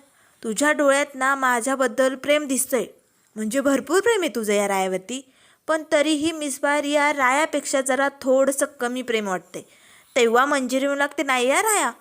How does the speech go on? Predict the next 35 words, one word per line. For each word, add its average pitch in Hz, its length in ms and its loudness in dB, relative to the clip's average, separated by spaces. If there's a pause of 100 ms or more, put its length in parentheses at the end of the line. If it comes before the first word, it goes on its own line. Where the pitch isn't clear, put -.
(300)
असं 240 260 2
काही 277 420 0
नाहीये, 277 320 -2 (260)
उलट 247 300 0 (140)
कणभर 254 380 0
तुझ्यापेक्षा 262 640 -2
जास्त 247 460 -4
प्रेम 262 260 -4
करते 254 380 -2
मी 233 120 -10
तुझ्यावर." 214 400 -4 (540)
तेव्हा 208 280 2
राया 214 120 2
म्हणू 226 140 -2
लागतो, 233 240 -2
"असेल, 220 360 0 (360)
असेल 226 320 0
हा 262 60 0
कदाचित, 233 460 -2 (340)
पण 202 120 -4
मिस 196 240 -4
फायर, 220 220 -2 (400)
ही 240 60 -4
प्रेमाची 226 540 -2
दुनिया 254 300 -4
किती 269 260 -6
भारी 262 440 -2
असते 294 280 0
ना, 190 120 -6 (400)
एकदम 208 380 -4
स्वर्गासारखी. 233 840 -2 (320)
खरंच 220 380 -2
किती 262 340 -4
भारी 269 380 0
ना. 185 120 -2